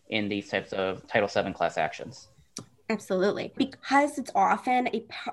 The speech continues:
Speaker 2: a policy of the company that is impacting the class in a common way,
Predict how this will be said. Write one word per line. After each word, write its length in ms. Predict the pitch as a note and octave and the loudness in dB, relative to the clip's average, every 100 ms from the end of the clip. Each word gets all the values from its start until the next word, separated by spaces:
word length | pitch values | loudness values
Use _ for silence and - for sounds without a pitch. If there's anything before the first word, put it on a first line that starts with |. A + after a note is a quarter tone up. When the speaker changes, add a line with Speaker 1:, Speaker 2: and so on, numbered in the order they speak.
| - | 4
Speaker 2:
a 120 | G#3 | 4
policy 760 | G3+ G#3 G3 G#3+ A3 B3+ B3 | 4 6 6 6 -2 -6 -4
of 140 | B3 A#3 | -2 -2
the 80 | A#3+ | -2
company 560 | B3 A#3 A3+ A3 G#3+ G#3 | -4 -4 0 2 2 4
that 240 | G3 F#3 | 6 6
is 120 | F3+ F3 | 4 -2
impacting 800 | G3+ G#3+ G3 - G3+ F#3 F#3 F#3 - - - | -2 0 0 0 -2 4 4 2 -8 -16 -2
the 80 | |
class 800 | G3 - F#3+ F3+ F3+ - - - | -2 0 2 4 4 -2 -10 -6
in 80 | - | 0
a 60 | G3 | 0
common 460 | - A3 G3 F3+ | 0 2 8 8
way, 420 | F3+ F#3+ - E3+ | 10 8 8 2